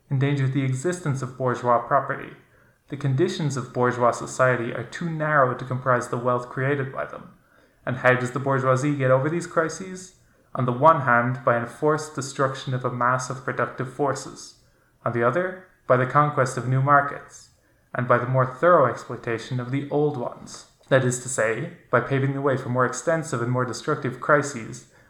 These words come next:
and by diminishing the means whereby crises are prevented. The weapons with which the bourgeoisie felled feudalism to the ground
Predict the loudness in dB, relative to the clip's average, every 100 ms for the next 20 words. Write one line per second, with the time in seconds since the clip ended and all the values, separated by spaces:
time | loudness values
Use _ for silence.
0 | -2 2 4 2 0 -2 -2 0 0 0
1 | 0 -2 -2 0 4 6 6 4 0 -2
2 | -2 -6 -4 -6 -4 -2 -2 -2 -10 -16
3 | _ _ _ -6 0 2 2 0 -4 -4
4 | -2 -2 -2 -2 0 2 2 0 0 -2
5 | 4 6 6 2 -4 -2 0 0 0 -6
6 | -6 -6 0 2 4 2